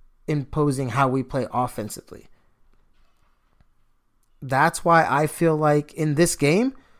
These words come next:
we have a great opportunity to go out there and impose a new style of play, a new attacking style of play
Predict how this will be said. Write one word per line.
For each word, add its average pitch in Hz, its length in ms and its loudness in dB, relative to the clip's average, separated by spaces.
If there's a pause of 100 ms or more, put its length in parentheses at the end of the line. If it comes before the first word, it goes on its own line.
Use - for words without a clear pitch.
(160)
we 170 240 2
have 202 380 6
a 202 120 6
great 165 400 4
opportunity 175 880 0 (480)
to - 120 -2
go 151 380 2
out 175 240 2
there 117 340 -4 (880)
and 160 240 6
impose 180 640 6
a 175 80 6
new 170 460 4
style 160 400 2
of 156 180 -2
play, 143 420 0
a 139 40 -4
new 156 220 2
attacking 156 520 0
style 147 320 2
of 135 120 -6
play 170 340 0